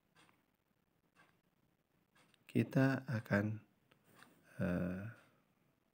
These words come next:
belajar tentang keanekaragaman suku dan bangsa Indonesia, pemahaman berbagai ragam budaya,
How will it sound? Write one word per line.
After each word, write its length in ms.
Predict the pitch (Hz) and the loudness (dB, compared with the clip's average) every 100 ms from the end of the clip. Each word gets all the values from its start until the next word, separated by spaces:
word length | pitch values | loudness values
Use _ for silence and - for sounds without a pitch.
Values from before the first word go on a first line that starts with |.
| _ | _
belajar 480 | - 90 92 98 101 - | -2 2 2 2 0 0
tentang 720 | 92 92 - 104 117 123 127 - _ _ _ _ _ _ _ - - - _ _ _ _ _ _ _ - _ _ _ _ _ - - | -2 -2 0 0 2 0 -4 -8 _ _ _ _ _ _ _ -20 -20 -20 _ _ _ _ _ _ _ -20 _ _ _ _ _ -20 0
keanekaragaman 960 | 110 98 98 98 - 95 95 95 95 | 2 4 4 2 2 2 2 0 -2
suku 400 | - - - - | -6 -10 -10 -4
dan 160 | 113 98 | -2 0
bangsa 320 | 98 104 - | -2 -4 -4
Indonesia, 640 | 104 98 98 - 127 160 202 _ _ - _ - _ _ | -4 -2 -2 0 2 2 2 _ _ -20 _ -20 _ _
pemahaman 560 | 120 113 104 110 104 101 | 0 0 0 0 0 0
berbagai 560 | 95 92 98 - 98 98 | -2 -2 -2 -2 -2 0
ragam 400 | 104 117 131 135 | 0 2 2 2
budaya, 560 | 131 101 104 98 98 | 2 2 2 0 -2